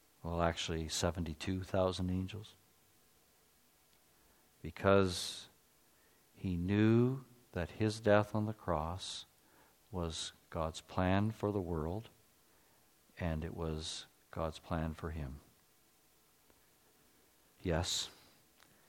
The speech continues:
He could have called ten thousand angels, but thanks be to God, He did not.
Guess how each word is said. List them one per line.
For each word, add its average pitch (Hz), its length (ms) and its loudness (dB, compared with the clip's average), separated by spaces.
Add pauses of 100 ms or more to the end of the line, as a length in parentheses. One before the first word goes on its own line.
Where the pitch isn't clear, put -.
(280)
He 98 180 -4
could 92 260 -2
have 87 160 -2
called 78 480 -2 (800)
ten 87 240 -2
thousand 82 440 0
angels, 69 600 -4 (720)
but 113 140 6
thanks - 540 6
be 147 220 6
to 123 120 8
God, 113 500 10 (100)
He 131 280 4
did 113 280 4
not. 92 400 -2